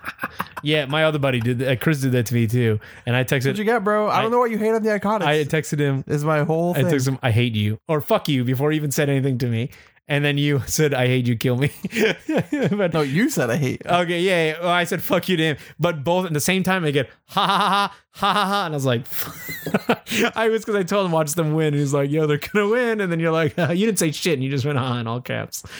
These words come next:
Speaker 1: The moment they won, I was like,
Speaker 2: Well, I was either you were watching and you knew exactly why I was laughing.
Speaker 1: I
Speaker 2: and
Speaker 1: knew
Speaker 2: you
Speaker 1: exactly.
Speaker 2: weren't watching,
Speaker 1: Yeah.
Speaker 2: and I was about to tell you. <laughs>
Speaker 1: No, I knew exactly why I was laughing. I was like, "Oh, there it is." Uh, whatever. That match. Uh, what's the next match?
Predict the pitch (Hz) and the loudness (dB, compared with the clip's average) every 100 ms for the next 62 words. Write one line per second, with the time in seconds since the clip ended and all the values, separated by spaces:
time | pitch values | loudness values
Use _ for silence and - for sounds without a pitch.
0 | - - 147 151 156 165 170 160 151 143 | -12 -6 -2 0 0 0 0 0 0 2
1 | 139 131 123 117 110 - - 190 196 190 | 2 2 0 -2 -6 -8 -2 0 2 2
2 | 220 196 196 190 175 151 160 143 131 139 | 2 2 0 2 0 0 0 0 2 2
3 | 147 170 139 135 147 139 131 127 151 143 | 2 0 2 2 0 0 0 0 0 0
4 | 131 131 131 120 156 156 147 233 359 143 | 0 0 0 0 -2 0 2 2 0 0
5 | 175 247 165 143 135 156 147 156 165 170 | 2 2 2 0 0 0 0 0 -2 -4
6 | - 143 147 160 143 139 127 127 151 156 | -4 -2 0 0 2 0 0 -2 0 0
7 | 170 170 - - - - 117 139 175 160 | 2 0 -2 -6 -20 -8 -4 0 2 2
8 | 131 127 139 135 110 104 104 101 104 104 | 2 2 2 2 0 2 2 2 0 0
9 | 104 113 127 110 65 - - - - - | -2 -2 -2 -2 -6 -10 -12 -12 -12 -14
10 | - - - _ _ _ _ _ _ 151 | -16 -20 -20 _ _ _ _ _ _ -2
11 | 151 147 - - 131 113 98 98 107 113 | 2 2 0 0 2 4 2 0 2 2
12 | 104 95 - - 151 151 165 175 170 147 | 2 0 -2 -2 0 2 2 0 0 0
13 | 135 117 95 - | -2 -4 -4 -10